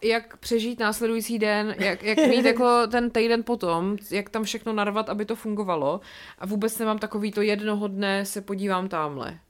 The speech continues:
Speaker 2: Mm.
Speaker 1: Nebo rozhodně to nemám nikde napsaný. A
Speaker 2: No.
Speaker 1: říkala jsem si, že možná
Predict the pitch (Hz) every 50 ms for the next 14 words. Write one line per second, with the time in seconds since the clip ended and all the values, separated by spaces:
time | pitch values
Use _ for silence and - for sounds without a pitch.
0 | - - 220 226 233 233 226 226 226 233 - _ 214 226 233 302 320 294 247 277
1 | 285 262 277 262 294 269 262 262 254 262 262 254 240 254 247 240 214 202 - -
2 | 220 190 175 156 160 175 214 233 226 220 214 214 226 233 233 - 247 240 226 -
3 | 247 226 254 254 247 220 - 196 214 214 202 226 233 233 240 240 247